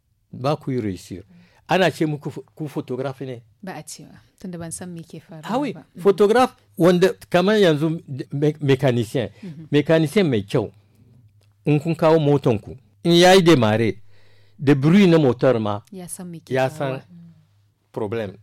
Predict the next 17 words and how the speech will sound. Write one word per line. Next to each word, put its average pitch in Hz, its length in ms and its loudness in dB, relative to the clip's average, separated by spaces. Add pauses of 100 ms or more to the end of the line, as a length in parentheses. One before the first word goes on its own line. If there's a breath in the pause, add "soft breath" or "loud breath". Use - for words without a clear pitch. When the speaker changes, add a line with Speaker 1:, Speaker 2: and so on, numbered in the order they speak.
(240)
Speaker 2:
Mhm. 156 260 -20 (380)
Speaker 1:
Mais 165 300 -4 (320)
in 233 200 -2
kun 254 220 0
je 214 180 0
wurin 226 420 2
bricoleur, 139 640 2 (960)
shi 208 380 -4 (360)
in 185 100 0
kun 185 80 -4
kawo 190 380 2 (180)
rapidement 185 640 0
yana 180 420 2
Speaker 2:
Bude. 170 460 -14
Speaker 1:
yana 190 280 6
bude, 175 240 2 (160)
yana, 196 240 6